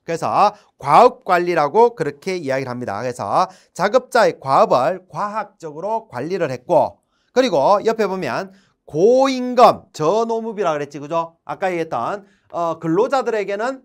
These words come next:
많은 임금을 줬고 고임금, 그리고 경영자들은 저노무비,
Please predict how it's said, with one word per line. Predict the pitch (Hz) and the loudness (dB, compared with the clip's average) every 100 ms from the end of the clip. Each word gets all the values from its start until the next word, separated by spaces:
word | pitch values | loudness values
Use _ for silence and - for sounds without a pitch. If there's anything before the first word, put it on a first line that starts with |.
| - | -14
많은 | 127 139 170 233 262 240 | -6 -2 -2 -2 -6 -8
임금을 | 208 208 196 | -10 -8 -8
줬고 | 160 147 147 120 87 | -8 -8 -6 -8 -8
고임금, | - 135 185 160 113 165 190 | -12 -10 -6 -6 -6 -8 -12
그리고 | 175 175 214 220 | -12 -4 -4 -4
경영자들은 | 220 156 233 269 233 220 233 127 - _ _ | -6 -10 -8 -4 -2 2 0 0 -10 _ _
저노무비, | - 143 202 226 214 185 185 170 120 | -14 -8 -6 -6 -6 -8 -8 -12 -14